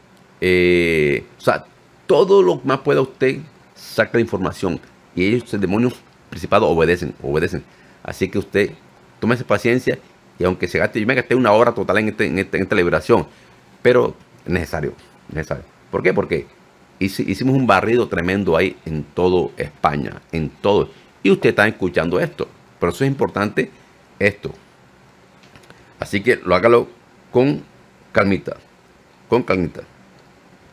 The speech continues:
Ok. Aquí me pregunta una hermana, Ana Rosa, ¿puedo seguir en donde me congrego si hago el curso con ustedes? ¿Cuánto cuesta los veintiocho libros?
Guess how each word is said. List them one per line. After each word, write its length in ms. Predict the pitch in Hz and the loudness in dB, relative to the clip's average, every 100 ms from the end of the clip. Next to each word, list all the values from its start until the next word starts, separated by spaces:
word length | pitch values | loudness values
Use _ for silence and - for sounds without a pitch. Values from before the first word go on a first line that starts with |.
| _ _ _ _ - _ _ _ _ _ _ _ | _ _ _ _ -20 _ _ _ _ _ _ _
Ok. 200 | 87 - - - - _ _ _ _ _ _ _ _ - - - | -10 -10 -12 -18 -20 _ _ _ _ _ _ _ _ -20 -20 -20
Aquí 200 | - 117 | -2 0
me 60 | |
pregunta 320 | 110 98 101 110 | 2 0 0 0
una 80 | |
hermana, 320 | 95 90 101 - - - | 2 2 0 -2 -10 -8
Ana 200 | 82 82 | -2 -2
Rosa, 380 | 78 101 - 95 - _ _ _ _ | 2 0 0 -8 -10 _ _ _ _
¿puedo 180 | 113 135 | 2 4
seguir 220 | 131 127 | 2 2
en 160 | 127 | 2
donde 260 | 110 110 101 | 2 2 2
me 120 | 95 | 0
congrego 560 | 90 87 90 101 117 139 - _ _ | 0 0 2 0 0 -6 -12 _ _
si 140 | - 104 | -2 2
hago 140 | 110 | 4
el 80 | 110 | 2
curso 360 | - 113 117 110 | 2 2 2 2
con 140 | 98 | 2
ustedes? 480 | 87 - 101 123 - _ _ _ _ _ _ _ | 0 2 0 0 -6 _ _ _ _ _ _ _
¿Cuánto 320 | - 110 120 | 0 2 0
cuesta 380 | - 113 120 127 | 2 2 2 4
los 220 | 107 92 | 2 2
veintiocho 420 | 90 87 87 95 98 | 0 0 0 0 0
libros? 380 | 107 117 143 | 2 0 -2